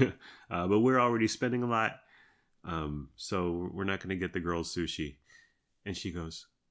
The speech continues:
"But they want sushi." <laughs> And we were like, "That's nice." <laughs>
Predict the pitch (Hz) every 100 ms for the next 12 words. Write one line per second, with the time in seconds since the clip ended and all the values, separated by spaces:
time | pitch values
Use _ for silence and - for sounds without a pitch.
0 | _ _ - 110 110 104 107 104 - 104
1 | - 110 101 - 64 - - - - -
2 | 110 104 101 - - - - - - 127
3 | - - 254 - _ 403 - 311 -